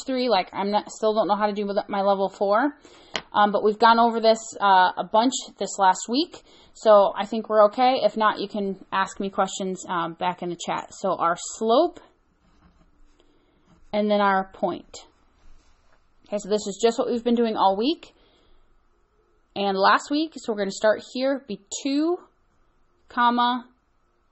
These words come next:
negative seven. And that's it.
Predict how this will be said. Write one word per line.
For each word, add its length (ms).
negative 680
seven. 680
And 120
that's 260
it. 240